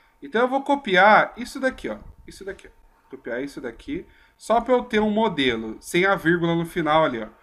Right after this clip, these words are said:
Ctrl C. Vamos vir aqui no Advanced REST Client.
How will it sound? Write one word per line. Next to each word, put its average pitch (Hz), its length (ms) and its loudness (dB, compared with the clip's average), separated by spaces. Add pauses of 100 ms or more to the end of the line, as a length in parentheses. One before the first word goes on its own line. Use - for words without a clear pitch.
(380)
Ctrl 170 420 0
C. 160 400 -4 (520)
Vamos 254 440 2
vir 190 200 2
aqui 180 160 -2
no 175 80 2
Advanced 165 640 -2
REST 143 440 4
Client. 156 560 0